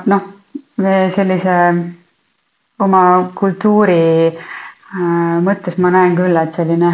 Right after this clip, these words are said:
hajustumine toimub veelgi enam, mis teisest küljest on ju jällegi ka siis väljakutse, et kuidas neid inimesi ikkagi koos hoida, kui nad enam füüsiliselt väga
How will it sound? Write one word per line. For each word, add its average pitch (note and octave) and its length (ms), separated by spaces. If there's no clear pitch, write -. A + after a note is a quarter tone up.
hajustumine E3+ 720
toimub E3 580
veelgi F3 320
enam, E3+ 320
mis D#3 160
teisest F#3 360
küljest D#3+ 360
on F3 140
ju F3 80
jällegi E3+ 340
ka E3+ 160
siis E3+ 220
väljakutse, D#3+ 640
et E3 160
kuidas E3 260
neid E3+ 160
inimesi E3 380
ikkagi E3 260
koos F#3+ 400
hoida, D#3 400
kui D#3+ 220
nad D#3+ 140
enam D#3+ 200
füüsiliselt E3 640
väga D3+ 160